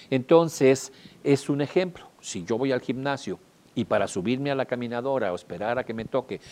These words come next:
voy a esperar dos horas, voy a abortar, y voy a salirme y voy a cancelar mi suscripción. Manteniendo ese equilibrio del número de aparatos o el número de elementos de mi producto o servicio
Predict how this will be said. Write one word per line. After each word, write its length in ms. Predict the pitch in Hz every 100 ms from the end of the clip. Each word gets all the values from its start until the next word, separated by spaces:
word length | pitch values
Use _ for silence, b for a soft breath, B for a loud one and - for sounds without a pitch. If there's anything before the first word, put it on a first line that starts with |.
| B B -
voy 120 | 117
a 20 |
esperar 340 | 120 120 120 123
dos 180 | 139
horas, 280 | 135 127 143 B B -
voy 340 | 113 123 131
a 40 |
abortar, 600 | 117 101 98 - 110 107 B B B B
y 60 | -
voy 160 | 95 123
a 80 |
salirme 760 | 117 - 104 120 127 107 113 127
y 100 | 120
voy 200 | 107 117
a 60 |
cancelar 500 | 107 101 98 95 104
mi 100 | 104
suscripción. 580 | 104 104 - - - 82 - B B B B -
Manteniendo 760 | 135 139 160 156 196 285 285
ese 180 | 262 202
equilibrio 600 | 160 135 131 120 98 80 -
del 300 | - 110 113
número 420 | 151 214 233 208 185
de 220 | 147 127
aparatos 640 | 117 120 113 107 98 -
o 40 | 92
el 120 | 104
número 260 | 147 190
de 120 | 170 135
elementos 600 | 120 123 120 117 101 87
de 100 | 92
mi 120 | 92
producto 400 | 98 95 127 151
o 20 |
servicio 560 | 135 120 110 95 85